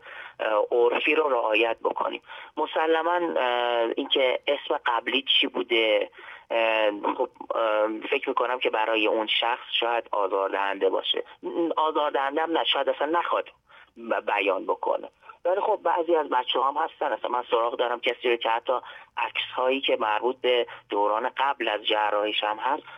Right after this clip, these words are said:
رو دیوار اتاقش زده، چون اعتقاد داره که این هم بخشی از زندگی من بوده. اه، من یه موقعی این فرده بودم، حالا هم این هستم.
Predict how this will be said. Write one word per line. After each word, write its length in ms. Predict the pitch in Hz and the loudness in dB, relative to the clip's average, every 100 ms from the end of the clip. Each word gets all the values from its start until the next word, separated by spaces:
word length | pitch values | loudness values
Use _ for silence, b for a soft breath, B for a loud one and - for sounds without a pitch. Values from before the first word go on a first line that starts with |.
| B | B
رو 140 | 143 | -2
دیوار 300 | 143 131 131 | 0 0 2
اتاقش 460 | 135 117 131 131 127 | 2 0 0 0 0
زده، 280 | 120 107 135 | 0 0 -2
چون 240 | 135 143 135 | -2 -2 0
اعتقاد 460 | 139 - - 123 | 0 0 -2 -2
داره 220 | 120 113 | 0 0
که 140 | 123 120 | 0 -2
این 160 | 131 | -2
هم 180 | 135 131 | -4 -4
بخشی 380 | 127 123 - 127 | -4 -4 -2 0
از 120 | 117 110 | 0 0
زندگی 500 | 104 104 104 127 117 | -2 -2 -4 -2 -2
من 260 | 104 101 | -2 -4
بوده. 460 | 98 98 98 82 - B B B B B | -4 -2 2 0 0 B B B B B
اه، 440 | 107 104 104 98 98 | 0 2 2 2 0
من 280 | 113 127 | 0 -2
یه 200 | 127 131 | 0 0
موقعی 340 | 127 113 123 131 | 0 0 0 0
این 220 | 135 131 120 | -2 -2 -2
فرده 380 | 110 110 123 | 0 -2 -2
بودم، 300 | 151 165 160 147 | -4 -2 -2 -2
حالا 240 | 135 151 | -2 0
هم 100 | 165 165 | -2 0
این 180 | 170 | -2
هستم. 440 | 110 98 - - | -2 -6 -6 -8